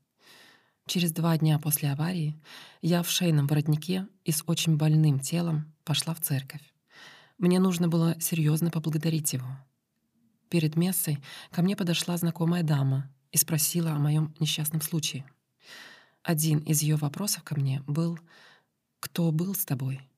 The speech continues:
Я робко ответила: «Э, Бог и моя бабушка».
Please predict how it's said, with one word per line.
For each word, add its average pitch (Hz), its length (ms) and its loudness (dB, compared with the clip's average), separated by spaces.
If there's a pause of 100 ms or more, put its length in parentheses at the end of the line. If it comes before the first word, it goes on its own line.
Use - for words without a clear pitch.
(760)
Я 147 220 -2
робко 147 300 -2
ответила: 143 480 -4 (680)
«Э, 156 380 2 (220)
Бог 160 600 0
и 185 100 4
моя 151 280 4
бабушка». 151 600 -2